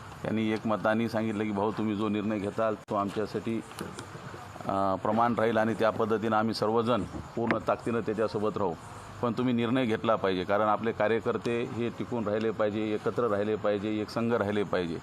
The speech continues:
जर आपण भूमिका कुठली घेतली नाही तर सगळीकडे कार्यकर्ते, अ, कुठल्या ना कुठल्या ठिकाणी, अ, निघून जातील. त्याच्यापेक्षा आपण एक भूमिका घेतली तर ते कार्यकर्ते एकत्र राहतील."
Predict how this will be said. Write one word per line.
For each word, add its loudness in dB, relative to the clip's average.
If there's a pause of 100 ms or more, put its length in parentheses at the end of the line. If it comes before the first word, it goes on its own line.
(420)
जर 2
आपण 4
भूमिका 2
कुठली -2
घेतली -2
नाही 0
तर 0 (200)
सगळीकडे 0
कार्यकर्ते, 0 (480)
अ, 0
कुठल्या -4
ना 2
कुठल्या -2
ठिकाणी, -2 (320)
अ, 2
निघून 0
जातील. 0
त्याच्यापेक्षा 0
आपण 2
एक -2
भूमिका 2
घेतली -2
तर -2
ते 0
कार्यकर्ते 0
एकत्र -2
राहतील." -4